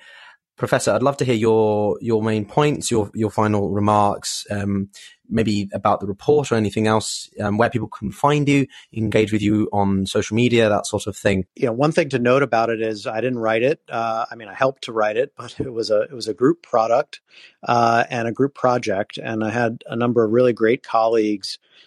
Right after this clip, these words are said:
Speaker 2: uh, including at the U S Institute of Peace, um, who helped pull it together. Um, but it, that means it's also a reflection of a, a wider consensus view, and it's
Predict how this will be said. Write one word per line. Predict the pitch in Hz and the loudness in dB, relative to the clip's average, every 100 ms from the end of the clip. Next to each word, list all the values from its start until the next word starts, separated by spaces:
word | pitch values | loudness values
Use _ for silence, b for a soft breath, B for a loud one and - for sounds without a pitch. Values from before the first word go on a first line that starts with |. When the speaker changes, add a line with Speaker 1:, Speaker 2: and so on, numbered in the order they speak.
| b b | b b
Speaker 2:
uh, | 107 - | -2 -2
including | 131 - 135 135 | -2 2 2 4
at | 123 | 2
the | 113 | 2
U | 113 | 2
S | 110 | 0
Institute | 117 - - 110 | -2 -6 -8 -6
of | 104 | -4
Peace, | 127 123 135 - - - | 0 0 0 -6 -12 -12
um, | 120 104 104 104 107 - | -6 -4 -2 -4 -6 -4
who | 113 107 107 - | -2 0 -2 -2
helped | 117 - - | -4 -4 -8
pull | - 117 | 0 0
it | |
together. | - 101 98 107 127 143 B B B B | 0 -2 0 2 0 -2 B B B B
Um, | 131 127 - - | 2 2 0 -6
but | 147 | 0
it, | 165 - | 0 2
that | 165 208 | 2 2
means | 208 180 | 0 -2
it's | 160 | 0
also | 165 156 | 0 2
a | 160 | 2
reflection | 135 - 156 - 156 | 2 0 -2 0 -2
of | 131 | 0
a, | 120 123 - | 2 0 -2
a | |
wider | 117 120 127 135 135 | -4 0 0 0 -2
consensus | - 120 - 127 - 117 - | -4 -8 -4 -4 -4 -8 -8
view, | 113 147 123 101 107 | 0 2 2 0 -4
and | 123 | -6
it's | 123 - | -6 -8